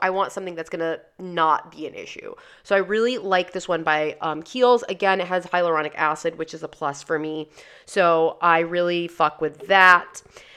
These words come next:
And then I will go in with a moisturizer. Now, I'm just gonna be completely honest with you.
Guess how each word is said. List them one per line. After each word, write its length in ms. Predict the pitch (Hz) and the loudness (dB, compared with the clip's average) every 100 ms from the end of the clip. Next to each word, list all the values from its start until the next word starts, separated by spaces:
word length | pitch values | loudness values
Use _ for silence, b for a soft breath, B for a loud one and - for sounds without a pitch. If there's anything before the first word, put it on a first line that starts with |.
| B - | B -4
And 140 | 247 | 2
then 240 | 285 311 - | 4 4 4
I 100 | 240 | 0
will 100 | 269 | 0
go 260 | 220 226 220 | 0 0 2
in 180 | 220 | 0
with 180 | 190 190 | -2 -4
a 140 | 190 185 | -4 -6
moisturizer. 760 | 170 156 - 143 123 143 127 | -6 -6 -8 -10 -12 -10 -8
Now, 300 | 180 170 165 | -2 -2 -2
I'm 300 | - 190 208 | 2 2 2
just 160 | 208 208 | -4 -10
gonna 140 | 202 | -10
be 100 | 185 | -10
completely 960 | 180 175 165 _ _ _ - - 294 226 | -12 -14 -14 _ _ _ -10 -6 -4 -2
honest 300 | 170 180 180 | 2 2 0
with 100 | |
you. 100 | 202 | -8